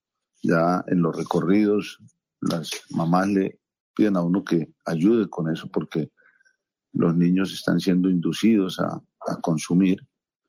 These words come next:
en algunos pueblos pequeños, pero también por el avance de grupos como el Clan del Golfo, que están llegando, por ejemplo, a Barranca Bermeja, y allá también hay unos reductos del E L N, eso podría generar combate entre esos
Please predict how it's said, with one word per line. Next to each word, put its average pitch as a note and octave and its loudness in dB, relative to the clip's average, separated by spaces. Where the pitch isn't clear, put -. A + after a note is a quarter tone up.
en F2+ 0
algunos E2+ 0
pueblos G2 0
pequeños, A2+ -2
pero F#2+ 2
también G2 2
por A2 0
el G2+ 2
avance G2 0
de F#2 -2
grupos F#2 0
como F2+ -2
el D#2 -6
Clan F2+ 0
del G2 2
Golfo, G2 -2
que E2+ 2
están F2+ -2
llegando, F#2 2
por E2 -4
ejemplo, E2 -2
a F2+ 4
Barranca D#2+ -2
Bermeja, E2 -2
y G2 2
allá F2+ 2
también G2 0
hay F#2+ 2
unos G2 0
reductos F2 0
del F2+ 2
E F2+ 2
L G#2 4
N, G#2 0
eso F2 -8
podría F#2+ -2
generar E2 -2
combate G2 -4
entre F2+ -4
esos - -8